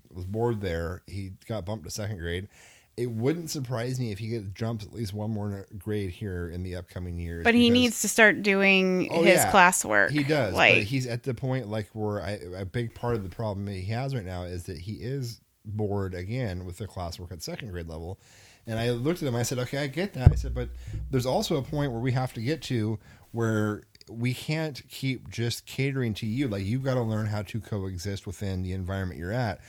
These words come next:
Speaker 1: So while I get that you're bored and all that, you've gotta find a way to make it worth your time." I said, "Not to mention the fact I know your teacher very well, and I know that if you got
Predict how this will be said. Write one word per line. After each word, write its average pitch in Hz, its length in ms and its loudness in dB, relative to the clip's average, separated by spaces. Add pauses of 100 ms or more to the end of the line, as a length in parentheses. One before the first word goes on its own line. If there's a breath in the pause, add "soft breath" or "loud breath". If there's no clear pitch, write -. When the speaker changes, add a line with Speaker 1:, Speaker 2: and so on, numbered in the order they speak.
(160 soft breath)
Speaker 1:
So 117 160 -4
while 98 160 4
I 104 80 2
get 113 180 -2
that 101 60 -10
you're 92 120 -6
bored 131 320 2
and 120 80 0
all 95 120 0
that, 92 180 -2
you've 98 240 -6
gotta 104 260 2
find 98 240 -2
a 87 60 0
way 92 220 0
to - 120 -6
make 92 300 -2
it 90 160 -2 (400 soft breath)
worth 104 220 0
your 95 100 -2
time." 131 280 0
I 98 80 0
said, 113 160 -2
"Not 135 140 -2
to 147 80 -2
mention 147 220 0
the 139 60 -2
fact 120 160 -2
I 101 120 -2
know 120 160 2
your 135 160 2
teacher 120 280 -4
very 107 220 -2
well, 110 300 0
and 95 100 -4
I 101 60 -2
know 127 260 0
that 107 140 0
if 92 180 -6
you 117 220 -2
got 110 220 -6